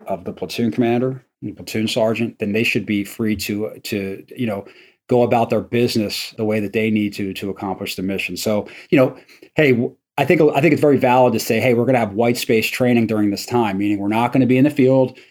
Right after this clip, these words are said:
I don't have anything planned. What are your plans, right? So, you know, a good, a good thing for an N C O to remember is this. If you don't have a plan, someone's gonna make a plan for you, right? So you have a lot of guys that are like, "Oh, it's, you know, this is bullshit. They're always telling me what to do." And it's like, "Well, what did you have?"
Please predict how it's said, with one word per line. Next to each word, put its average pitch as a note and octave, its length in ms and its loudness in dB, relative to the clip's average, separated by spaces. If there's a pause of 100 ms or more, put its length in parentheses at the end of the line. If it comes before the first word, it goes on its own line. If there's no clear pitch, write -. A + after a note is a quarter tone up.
(140)
I C#3 160 2
don't D#3+ 160 6
have B2 140 4
anything A2+ 240 2
planned. A2 320 0
What F3 120 4
are B2+ 80 4
your A2+ 200 2
plans, G#2 420 -6
right? B2 160 0
So, C3+ 180 0 (420)
you - 60 2
know, B2+ 100 4
a - 20 2
good, E3 260 2
a D3 80 0
good E3 160 4
thing D#3+ 140 2
for D3+ 80 0
an D3 80 4
N C#3+ 80 4
C C#3+ 140 2
O D3 40 6
to D3 60 6
remember A#2+ 320 2
is G#2 100 -2
this. B2 220 0
If A2 120 -2
you F3 80 6
don't A#3+ 140 4
have F#3 160 0
a B2 80 2
plan, C3+ 420 0
someone's D#3 280 2
gonna A#2+ 140 2
make A#2+ 200 2
a F#2 60 -4
plan A#2+ 400 -2
for B2+ 340 -2
you, D#2+ 180 -12 (520)
right? A2 180 -2
So A2 120 -2
you B2 40 2
have A2 80 0
a A#2+ 40 4
lot C3+ 140 4
of B2 60 0
guys C3 280 2
that A#2 100 -2
are G#2+ 80 0
like, G#2+ 160 -4
"Oh, E3 320 0
it's, C#3 160 -6
you D#3 120 -4
know, C#3 120 2
this E3+ 180 0
is B2 200 -2 (480)
bullshit. - 560 0
They're B2+ 100 0
always F3+ 220 2
telling D3+ 200 4
me D3 80 6
what C#3 200 2
to C3 40 0
do." D3+ 140 2
And D#3 80 4
it's B2 80 -2
like, C3 100 -2
"Well, C3+ 300 2
what E3+ 200 4
did D3 160 4
you G#3+ 120 6
have?" - 520 -4